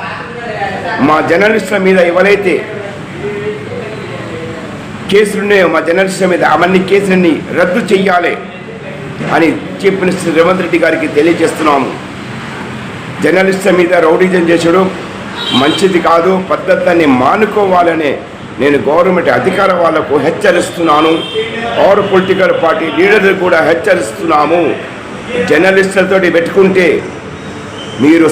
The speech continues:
సర్వనాశనం అయిపోతారు. మా జర్నలిస్టులు లేకపోతే మీరు పనికిరానోళ్ళు. ఈ జర్నలిస్ట్ అంటే దమ్మేంది, సత్తా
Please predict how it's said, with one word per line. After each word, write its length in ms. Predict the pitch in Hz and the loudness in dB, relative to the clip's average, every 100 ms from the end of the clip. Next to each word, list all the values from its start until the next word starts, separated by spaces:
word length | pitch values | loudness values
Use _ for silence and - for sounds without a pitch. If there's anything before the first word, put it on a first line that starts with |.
| 139 | 0
సర్వనాశనం 640 | 143 165 175 180 185 175 160 | 0 2 2 0 0 0 0
అయిపోతారు. 500 | - 156 143 131 - - - - - - - - - - - 117 | 0 0 2 0 0 -6 -8 -10 -12 -12 -12 -12 -12 -14 -2 0
మా 100 | 147 147 | 2 2
జర్నలిస్టులు 520 | 147 175 190 190 185 165 | 2 2 2 -2 -4 -2
లేకపోతే 540 | 180 180 180 185 175 156 - - - - - - | 0 0 0 0 2 2 0 -4 -6 -8 -4 2
మీరు 200 | 147 156 110 - | 4 4 0 -2
పనికిరానోళ్ళు. 760 | 160 202 196 180 175 165 139 123 - - - - - - - - - - 143 | 0 0 2 2 2 0 0 -4 -4 -8 -8 -8 -10 -10 -10 -8 -8 0 2
ఈ 40 | 143 131 | 4 2
జర్నలిస్ట్ 460 | 175 190 190 190 185 | 2 2 0 -2 -2
అంటే 220 | - 180 139 - - - - - - - - - | 0 2 2 -2 -10 -12 -12 -10 -8 -8 -4 -2
దమ్మేంది, 500 | 175 190 185 180 170 190 | 0 2 2 2 -2 -2
సత్తా 360 | 175 - 208 | -4 -2 0